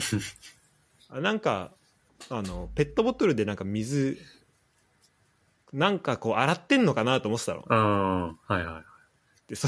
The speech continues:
Speaker 1: したら、
Speaker 2: <laughs>
Speaker 1: なんかその隣の人めっちゃキレてて、その男の、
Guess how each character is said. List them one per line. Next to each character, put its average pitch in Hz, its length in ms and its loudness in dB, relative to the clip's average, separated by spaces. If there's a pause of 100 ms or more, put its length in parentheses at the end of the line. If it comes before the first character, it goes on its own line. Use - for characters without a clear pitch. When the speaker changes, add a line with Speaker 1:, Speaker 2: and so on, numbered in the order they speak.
(120)
Speaker 1:
し - 140 0
た - 200 2
ら、 95 320 -2
Speaker 2:
<laughs> - 920 -12
Speaker 1:
な 87 60 -14
ん - 20 -12
か 90 60 -8
そ - 120 0
の 170 100 4
隣 180 280 2
の 240 60 4
人 214 160 2
め 107 200 2
っ - 80 -2
ち - 80 2
ゃ - 40 0
キ - 160 0
レ 185 120 4
て 101 80 -2
て、 92 120 -6
そ 104 140 -4
の 95 440 -6
男 107 360 -2
の、 104 200 -4